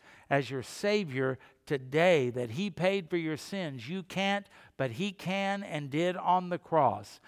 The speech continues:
And you need to surrender to Him as Lord. Turn the keys over to him. He's the boss. He's the master. He is your owner. He calls the shots. Surrender to him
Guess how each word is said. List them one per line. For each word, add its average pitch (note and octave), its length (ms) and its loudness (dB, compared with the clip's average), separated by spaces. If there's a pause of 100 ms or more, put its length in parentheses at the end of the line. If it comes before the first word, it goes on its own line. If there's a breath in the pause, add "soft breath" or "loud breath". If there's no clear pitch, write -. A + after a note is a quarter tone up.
(240 loud breath)
And E3+ 180 0
you A3 80 0
need A#3 240 -4
to F3+ 100 2
surrender G3 560 -2
to F#3 140 -2
Him F#3 240 -2
as D#3+ 180 -4
Lord. C#3+ 540 4 (360 soft breath)
Turn G#3 240 0
the G#3+ 80 -2
keys G3 500 0
over E3+ 280 4
to C#3+ 160 -4
him. C3 300 -4
He's F#3+ 420 -4
the E3+ 100 -4
boss. D#3 460 6
He's G3 320 -6
the F3+ 100 -4
master. E3 640 -2 (260 loud breath)
He G#3 320 2
is F#3 300 2
your E3 340 4 (140)
owner. D#3 500 0
He C#3 220 -4
calls D#3+ 580 2 (320 soft breath)
the C3 80 -4
shots. C3+ 640 4 (180 soft breath)
Surrender G3 800 0 (280 soft breath)
to D#3+ 120 -4
him C#3+ 480 0